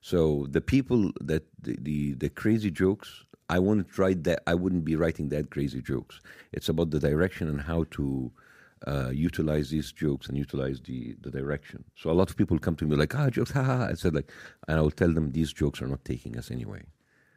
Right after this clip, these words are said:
You're just, like, these are circular jokes." My, my, my style was, how can we use the jokes in order to, um, advance what we want to say? So me, I was kind of like the older guy. And by then, by that time, I was older. I was thirty-seven.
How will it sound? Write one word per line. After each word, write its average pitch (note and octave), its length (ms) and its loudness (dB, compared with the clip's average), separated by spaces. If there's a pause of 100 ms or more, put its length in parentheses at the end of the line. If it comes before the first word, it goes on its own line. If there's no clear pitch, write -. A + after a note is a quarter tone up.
(140)
You're C#2+ 140 -2
just, C#2 260 -4
like, C2+ 200 -2
these D2+ 160 0
are C2 80 2
circular A#1+ 560 -4
jokes." - 440 -14 (520)
My, F2 260 2
my, E2+ 280 4
my F2+ 240 2
style F2+ 340 0
was, C#2+ 360 -4 (120)
how F2 180 -2
can D#2+ 300 -2
we D2 100 2
use D#2 220 0
the - 120 -6
jokes - 360 -2
in C#2 120 -6
order D2 440 -2
to, B1 420 -4 (560)
um, A#1+ 760 -4 (280)
advance D2+ 920 -2 (300)
what D#2+ 300 2
we D2 100 0
want C#2 220 -4
to C#2 80 -8
say? B1 340 -4
So D#2+ 240 2 (240)
me, G#2+ 220 4
I A2 60 4
was F2+ 160 0
kind G#2 200 0
of D#2+ 100 -4
like D#2 180 0
the E2 120 -2
older F2+ 340 0
guy. E2+ 240 -2
And E2 140 -2
by F2 120 2
then, G2+ 300 2
by E2 160 4
that G#2+ 200 0
time, C#2 280 -6
I C#2 40 -4
was D2+ 120 -4
older. C2 300 -2
I C#2 40 -4
was C#2+ 100 -6
thirty-seven. C#2 640 -4